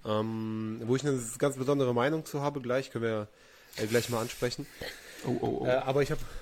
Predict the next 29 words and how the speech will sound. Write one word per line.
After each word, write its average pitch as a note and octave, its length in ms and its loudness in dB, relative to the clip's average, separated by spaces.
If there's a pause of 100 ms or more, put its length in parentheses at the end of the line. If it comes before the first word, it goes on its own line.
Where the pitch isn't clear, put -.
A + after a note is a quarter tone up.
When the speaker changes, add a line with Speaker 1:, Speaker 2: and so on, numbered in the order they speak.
(100)
Speaker 1:
nochmal, C3+ 280 4
um C3+ 180 4
nochmal C#3+ 340 6
das, C3 160 4 (260)
<laughs> - 220 -8
nochmal, B2 420 2 (260)
um A#2 140 2
nicht C3+ 120 2
von B2+ 160 2
Thema C3 240 6
zu B2 100 -2
Thema C3+ 220 6
zu - 100 -2
springen, A#2+ 360 0 (140)
wir A2+ 240 0
haben, B2 300 4 (560)
äh, A2+ 240 4
Thema, B2 340 4
genau, A#2 200 4
meine A#2 240 4
Meinung C#3+ 300 4
zum - 140 -12
Thema C#3+ 300 2
Ernährung C#3+ 500 2
ist C#3 300 0 (460)
eigentlich, D3 720 2
ähm, A2+ 280 2
wenn B2 180 4
man, A#2 260 2